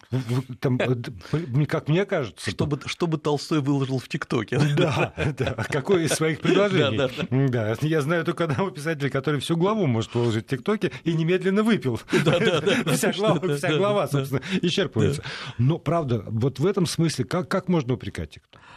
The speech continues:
Speaker 2: А, а никак, потому что, во-первых, э, это, ещё раз говорю, это единственный цифровой продукт, который стал повсеместно известен.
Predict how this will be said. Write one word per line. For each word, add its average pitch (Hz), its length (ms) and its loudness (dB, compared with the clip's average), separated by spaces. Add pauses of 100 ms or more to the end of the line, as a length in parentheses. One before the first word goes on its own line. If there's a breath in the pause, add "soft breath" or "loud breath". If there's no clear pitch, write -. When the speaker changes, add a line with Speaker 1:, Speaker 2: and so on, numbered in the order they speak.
(220 loud breath)
Speaker 2:
А, 123 160 -2
а 151 120 -2
никак, 233 340 0
потому 175 320 -4
что, - 320 -2
во-первых, 135 500 -2 (140)
э, 147 140 -2 (100)
это, 165 180 -2
ещё 175 200 0
раз 113 80 0
говорю, 117 160 0
это 135 80 0
единственный 175 340 0
цифровой 143 380 0
продукт, 220 340 -2
который 180 240 -2
стал 214 300 0 (180 loud breath)
повсеместно 196 540 0
известен. 110 420 -4